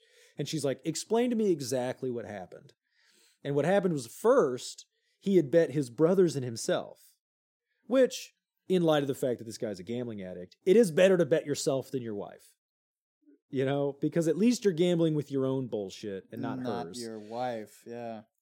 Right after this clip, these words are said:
Speaker 1: Um, but she gets out of it by saying,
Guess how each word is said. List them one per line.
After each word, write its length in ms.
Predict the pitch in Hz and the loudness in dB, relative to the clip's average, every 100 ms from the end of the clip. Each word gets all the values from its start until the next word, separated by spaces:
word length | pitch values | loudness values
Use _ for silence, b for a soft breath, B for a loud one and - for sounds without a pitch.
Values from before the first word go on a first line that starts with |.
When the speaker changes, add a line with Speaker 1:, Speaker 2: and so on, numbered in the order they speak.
| - - | -18 -6
Speaker 1:
Um, 520 | 147 135 110 92 - _ _ _ | -4 -2 -4 -10 -16 _ _ _
but 360 | 214 202 143 - | 4 4 2 -2
she 180 | 196 | -4
gets 300 | 170 170 - | 2 2 2
out 200 | 175 240 | 0 2
of 80 | 196 | 4
it 160 | 139 - | 4 2
by 140 | 123 | -4
saying, 460 | 117 131 127 120 | -4 -6 -6 -8